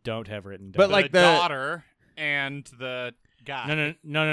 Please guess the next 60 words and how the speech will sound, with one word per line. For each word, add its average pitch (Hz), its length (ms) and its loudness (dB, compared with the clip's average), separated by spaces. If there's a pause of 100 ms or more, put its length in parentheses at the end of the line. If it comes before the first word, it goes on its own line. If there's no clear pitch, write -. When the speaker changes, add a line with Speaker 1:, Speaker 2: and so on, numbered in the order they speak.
Speaker 1:
no, 147 60 0
Speaker 2:
No, 143 160 4
Speaker 1:
no, 165 40 6
Speaker 2:
he's 170 120 6
Speaker 1:
the - 20 0
Speaker 2:
talking 190 180 8
Speaker 1:
guy 143 100 8
Speaker 2:
about 135 120 2
Speaker 1:
is 127 60 0
Speaker 2:
Joel 143 300 8
David 135 360 4
Moore, 107 560 2
Speaker 1:
Yes. 107 420 -10
Speaker 2:
who 117 280 0
is, 110 280 -4 (140)
who, 113 140 -4
he 117 160 -2
was 120 160 -2
in 113 80 -2
everything. 98 640 -4
Well, 85 180 0
he's 92 220 -6
in, 92 100 -6
like, 80 220 -8
four 87 140 -4
movies 80 100 -8
Speaker 1:
Ben. 135 320 0
Speaker 2:
at 143 100 -6
that 82 80 -8
time. 78 300 -10
Speaker 1:
Ben 175 180 2
and 175 100 -2
Marcus. - 520 -12
Speaker 2:
Ben 92 80 -4
Speaker 1:
There 87 60 -4
Speaker 2:
and 80 80 -10
Speaker 1:
we - 20 -10
go. 73 60 -8
I 73 120 -8
Speaker 2:
Marcus 80 160 -10
Speaker 1:
got 85 60 -10
Speaker 2:
and 80 100 -12
Speaker 1:
there. 78 80 -12
Speaker 2:
Marcus, 76 320 -10
who 80 80 -6
I 76 60 -6
don't 67 160 -8
know 64 40 -14
the 60 120 -14
actor's 62 320 -16
name. 73 160 -14 (800)
Um, 85 580 -4 (160)
Speaker 1:
Yeah, 156 160 0
Joel 180 220 2
David 214 280 4
Moore, 185 300 4
who 165 360 2
everybody 160 360 0
knows, 147 280 0
uh, 131 320 -8